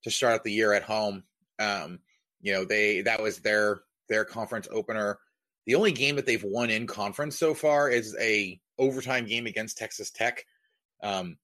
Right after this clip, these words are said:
that honestly, like, if you look at that game, I don't know that they really should have won that game, but they were able to pull it out,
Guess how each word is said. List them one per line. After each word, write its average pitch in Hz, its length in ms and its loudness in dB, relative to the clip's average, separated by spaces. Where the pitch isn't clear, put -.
that 107 120 2
honestly, 127 560 -2
like, 113 200 0
if 120 180 -4
you 120 100 -4
look 135 140 4
at - 80 -6
that 135 160 0
game, 123 300 -2
I 123 80 2
don't 147 100 4
know 120 120 2
that 131 100 2
they 117 100 2
really 110 220 -2
should - 260 -2
have 139 100 2
won 170 140 0
that 165 160 0
game, 165 180 0
but - 120 0
they 117 100 2
were 120 140 2
able 113 100 2
to 107 60 2
pull 127 240 0
it 117 60 2
out, 135 280 2